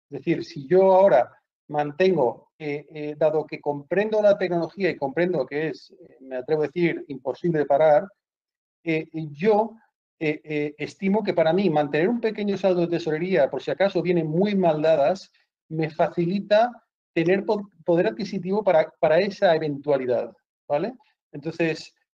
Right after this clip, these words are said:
eh, esta utilidad para mí es extraordinaria y es una utilidad que Bitcoin me da ya, no es algo que yo especule que me pueda dar, eh, en el futuro como, como la posibilidad de, de convertirse un dinero cien por cien monetizado. No, es algo,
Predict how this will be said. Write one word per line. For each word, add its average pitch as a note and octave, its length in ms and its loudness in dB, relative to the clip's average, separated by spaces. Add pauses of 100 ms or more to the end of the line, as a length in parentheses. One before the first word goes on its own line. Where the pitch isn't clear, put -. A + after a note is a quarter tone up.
(160)
eh, E3 300 0
esta F3 260 -2
utilidad G3+ 260 2
para G3+ 160 4
mí G3 140 2
es G3+ 120 -2
extraordinaria E3 800 0
y E3 180 0
es F#3+ 100 0
una G#3+ 120 -2
utilidad G#3 400 0
que E3 160 -2
Bitcoin F#3 360 -4
me F3 100 0
da F#3 260 0
ya, E3 320 2
no F3 140 -2
es F#3+ 140 -4
algo G3+ 240 2
que F#3+ 120 -2
yo F#3 120 0
especule F3+ 560 -4
que E3+ 100 -4
me D3+ 140 -6
pueda D3+ 300 -2
dar, D3+ 300 2 (380)
eh, D#3+ 200 -4
en D#3+ 100 -2
el D#3 120 0
futuro F3+ 500 -2
como, D3 500 -2 (140)
como D3+ 200 -2
la D3 160 4
posibilidad D3 540 0
de, E3 260 0 (160)
de D#3 160 -8
convertirse F3 880 0 (300)
un F3 180 2
dinero E3+ 360 2
cien F3 300 0
por D#3+ 180 -2
cien D#3+ 200 -4
monetizado. C#3+ 680 -2
No, D3+ 300 -2
es F3 180 -4
algo, G3+ 320 0